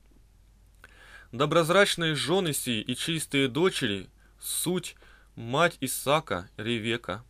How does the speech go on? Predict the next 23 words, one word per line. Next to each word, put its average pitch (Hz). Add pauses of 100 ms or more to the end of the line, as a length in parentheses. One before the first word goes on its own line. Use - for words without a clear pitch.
(340)
Рахиль, 131
Асхань, 117
дочь 127
Халева, 120
дочь 127
Иефая 120
Галаадского, 123 (500)
не 131
познавшая 135
мужа, 127 (400)
вознесённая 143
во 139
всесожжение 143
Господу, 117 (560)
жена, 127
сокрушившая 139
жерновным 139
уломком 135
из 127
израильской 135
башни 135
тем 135
Авимелеху, 135